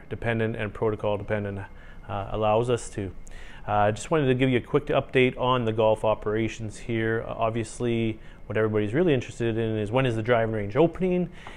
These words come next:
and we don't know. Um, what we're doing is we're waiting for the netting to arrive for the driving range, uh, along Grote Road, and as soon as that gets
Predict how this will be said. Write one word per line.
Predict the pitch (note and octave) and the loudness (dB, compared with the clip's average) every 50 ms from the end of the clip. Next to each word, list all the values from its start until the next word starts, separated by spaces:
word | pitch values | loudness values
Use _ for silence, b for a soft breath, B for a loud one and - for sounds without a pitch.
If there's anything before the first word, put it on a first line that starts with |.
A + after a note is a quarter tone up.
| B B | B B
and | A2+ A2 G#2+ A2 A2 | -2 -2 0 2 2
we | A#2+ | 4
don't | A#2+ A2+ G#2+ A2+ | 4 4 2 2
know. | A#2+ C3 C#3+ C#3 C3+ C#3 C3+ C3+ C3+ B B B B B | 2 4 6 6 6 6 4 2 0 B B B B B
Um, | A#2+ G#2+ G#2 G#2 G#2 G2+ G#2 G#2+ | -4 -2 0 0 0 0 0 2
what | G#2+ A#2 A#2+ - - - - | 4 2 2 2 -2 -12 -8
we're | B2 A#2 A2+ | -4 -2 2
doing | A2+ A#2+ A#2+ A#2+ A#2 A#2 | 4 4 4 4 2 2
is | A2 G#2+ G#2 G#2+ | 2 0 0 2
we're | A2 A2 G#2+ | 2 2 2
waiting | G#2+ A2+ A2+ A2 G#2 A2 A2 A2 G#2+ G#2+ G#2 | 4 4 2 2 2 0 0 -2 -4 -6 -8
for | - - A2+ G#2+ | -6 -2 -2 0
the | G2+ G#2 | 0 0
netting | G#2 A2 G#2+ G#2+ A2 A2 G#2+ G#2 | 2 2 2 2 2 0 -2 -2
to | - A2 | 0 0
arrive | G#2 G#2 G#2+ G#2+ G#2 G#2+ G#2+ G#2 G#2 | 0 2 2 4 4 4 4 2 0
for | - - A2 G2+ | -2 -4 -4 -2
the | G2 G2+ | -2 -2
driving | G2 A2 G#2+ G#2 G#2 G2+ G#2 G#2 | 0 0 0 2 0 -2 -2 -4
range, | G#2 G2+ G2+ G2+ G2 G2+ G2+ G2 - - | -4 -4 -4 -4 -4 -4 -6 -6 -6 -6
uh, | G#2+ F#2+ F#2+ F#2+ F#2+ G2 - | -6 -4 -4 -6 -6 -8 -6
along | A2 G#2 G#2 G2+ G2+ G2 | -4 -4 -2 -2 -2 -2
Grote | G#2 G2+ G2+ A2 | -2 -2 0 2
Road, | A#2 B2 B2+ B2+ B2+ B2 B2 B B B B B B B B B | 4 6 8 8 6 4 2 B B B B B B B B B
and | - G2+ G2+ G2+ G2+ G#2 | -6 -4 -2 -2 0 -2
as | G2+ G2 | -2 -2
soon | - B2+ A#2+ A#2 | 0 0 0 0
as | A2+ G#2 G2+ | 0 0 2
that | G#2+ A2 G#2+ A2+ A2+ A2+ - | 2 4 4 4 2 0 0
gets | A2 A2 A2 - - - | 0 0 0 -2 -10 -12